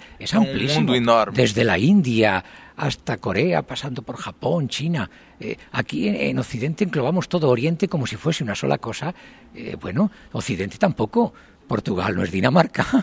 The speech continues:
Speaker 1: <laughs> Andalucía no es el Reino Unido.
Speaker 2: A Corea no es el Japón.
Speaker 1: Sí, es lo mismo, eh, con Oriente, sí.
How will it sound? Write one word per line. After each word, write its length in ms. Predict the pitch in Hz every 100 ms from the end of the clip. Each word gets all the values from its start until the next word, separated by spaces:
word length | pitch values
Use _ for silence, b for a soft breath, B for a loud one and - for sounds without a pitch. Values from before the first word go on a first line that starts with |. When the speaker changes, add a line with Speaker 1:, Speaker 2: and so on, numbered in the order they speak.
| - 202
Speaker 1:
<laughs> 280 | 139 127 -
Andalucía 760 | 120 104 101 104 120 104 147 B B -
no 120 | 123
es 80 | 107
el 80 | 95
Reino 260 | 101 98
Unido. 440 | 104 180 170 220 -
Speaker 2:
A 60 | 131
Corea 360 | - 123 123
no 160 | 135 131
es 100 | 131
el 60 | 160
Japón. 240 | 127 101 - - - -
Speaker 1:
Sí, 160 | - 123
es 80 |
lo 160 | 120 117
mismo, 340 | 87 82 117
eh, 380 | 92 104 95 -
con 160 | - 117
Oriente, 440 | 101 113 147 107 90
sí. 260 | 95 131